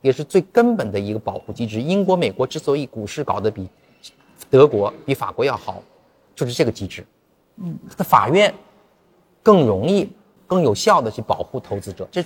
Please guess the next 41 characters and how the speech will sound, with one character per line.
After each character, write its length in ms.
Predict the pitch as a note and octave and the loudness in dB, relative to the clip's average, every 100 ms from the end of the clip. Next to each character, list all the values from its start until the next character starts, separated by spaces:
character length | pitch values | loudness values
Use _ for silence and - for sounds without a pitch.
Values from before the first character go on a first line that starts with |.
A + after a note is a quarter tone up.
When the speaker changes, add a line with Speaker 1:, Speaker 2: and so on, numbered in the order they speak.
| _ | _
Speaker 1:
这 100 | - | -2
个 60 | D#3 | 2
不 100 | F3 | 2
是 100 | F#3 | 2
我 160 | B2+ | 2
讲， 140 | B2+ A#2+ | 0 -2
这 60 | |
是 120 | C3+ B2+ | -4 -4
一 120 | C3+ | 0
个， 140 | C#3 - _ - | 0 -2 _ -6
我 100 | A#2 | 0
的 180 | C3 - _ _ | 0 -2 _ _
哈 180 | - D#3+ | 4 4
佛 120 | B2+ | 4
的 120 | B2+ | -4
经 180 | A#2+ D3 | -2 -6
济 60 | A#2+ | -4
学 140 | B2+ | -2
的 160 | B2+ A#2+ _ _ | 0 -2 _ _
论 140 | E3+ C#3 | 2 2
文 140 | B2 | 2
导 160 | C#3+ - | -2 -4
师， 260 | - C3+ - _ _ | -8 -10 -12 _ _
Speaker 2:
嗯。 80 | G#3 | -12
Speaker 1:
那 100 | A#2+ | -10
个 140 | G#2 C#3 | -8 -10
第 220 | - D#3 | -2 2
二 100 | C3+ | 2
个 80 | G#2+ | 0
导 160 | - | -8
师 180 | - G#2+ | -8 -10
Schleifer， 520 | - C#3 D#3+ G3 G2+ - _ _ - - - | -6 0 0 -2 -8 -10 _ _ -20 -20 -2
过 140 | D#3+ | 0
去 160 | C3+ C3+ | 0 -4
二 180 | - E3+ | 0 0
十 140 | - | 0
年 160 | G#2+ G2 | -8 -6
的 80 | G2+ | -6
重 220 | - C#3 | -4 -2
要 120 | A2+ | -2
的 160 | G#2 | -6